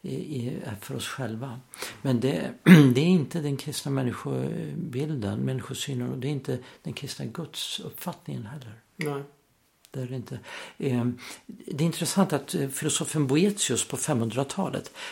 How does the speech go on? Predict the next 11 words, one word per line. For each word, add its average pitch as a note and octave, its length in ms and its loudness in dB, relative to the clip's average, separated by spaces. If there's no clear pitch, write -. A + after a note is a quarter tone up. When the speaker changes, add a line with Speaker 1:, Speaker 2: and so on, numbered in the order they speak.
Speaker 1:
det C#3+ 80 2
var C3+ 100 2
han F#3+ 220 6
som E3+ 180 0
började A2+ 400 4
att A2+ 100 0
tala A2+ 300 2
om A2 120 0
personer A2 440 -4
som B2 220 -2
individer. A#2 540 -4